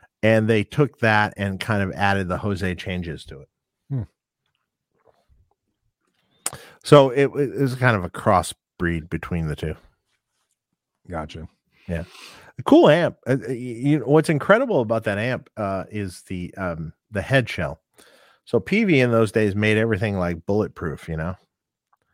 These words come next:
Speaker 1: So the head shell is like particle board or something, and it's, it's coated in, like,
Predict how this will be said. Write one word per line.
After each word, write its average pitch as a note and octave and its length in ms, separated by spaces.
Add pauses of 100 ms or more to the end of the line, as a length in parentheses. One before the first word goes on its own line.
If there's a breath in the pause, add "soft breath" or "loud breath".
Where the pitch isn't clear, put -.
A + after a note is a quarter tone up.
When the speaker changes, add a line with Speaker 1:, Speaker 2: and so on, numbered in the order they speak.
(460)
Speaker 1:
So C3 200
the A#2+ 120
head D3+ 360
shell D2+ 440 (760)
is A2 400
like G#2+ 920 (760)
particle D#3+ 600
board F2+ 560
or E2+ 60
something, E2+ 600 (1500)
and A2+ 160
it's, G#2+ 260
it's A2 200
coated C3+ 440
in, A2 140
like, F#2+ 240